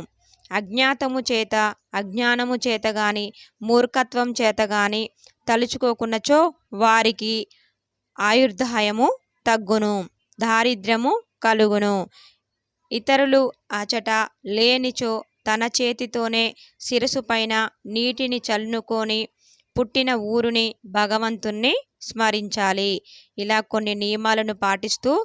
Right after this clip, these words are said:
భోజనం చేస్తే మనకి సంపూర్ణ ఆరోగ్యం లభిస్తుంది. ఈ వీడియో నచ్చినట్టయితే తప్పకుండా లైక్ చేయండి, మన ఛానల్ని సబ్స్క్రైబ్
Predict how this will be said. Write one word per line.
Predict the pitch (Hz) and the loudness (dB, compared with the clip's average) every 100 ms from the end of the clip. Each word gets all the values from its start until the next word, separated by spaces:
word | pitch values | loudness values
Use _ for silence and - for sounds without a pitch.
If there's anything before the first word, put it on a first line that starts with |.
| - _ _ | -4 _ _
భోజనం | 196 214 226 226 226 226 | -2 2 2 0 -2 -2
చేస్తే | 202 196 233 262 | -4 -2 -2 -2
మనకి | 233 202 196 254 | -2 -4 -4 -6
సంపూర్ణ | - 226 214 185 233 214 | -4 -4 -4 -2 -2 0
ఆరోగ్యం | 208 190 190 196 175 226 494 - _ - | 0 2 2 0 -2 -4 -4 -14 _ -2
లభిస్తుంది. | 220 202 226 - 196 190 202 180 - - _ | 0 2 0 0 -4 -2 -2 -4 -10 -20 _
ఈ | 196 | -8
వీడియో | 185 220 226 220 | -4 -2 0 0
నచ్చినట్టయితే | 214 196 202 190 202 196 240 | -2 -4 -6 -4 -4 -2 -4
తప్పకుండా | 220 196 196 196 196 196 | -4 -4 -6 -6 -4 -2
లైక్ | 190 196 214 - 254 | 0 2 0 -2 -4
చేయండి, | 233 226 247 | -2 -2 -2
మన | 233 214 196 | -2 -2 -4
ఛానల్ని | - 190 185 202 208 | -4 -2 -2 -2 -4
సబ్స్క్రైబ్ | 202 208 202 226 226 | -4 -4 -4 -4 -4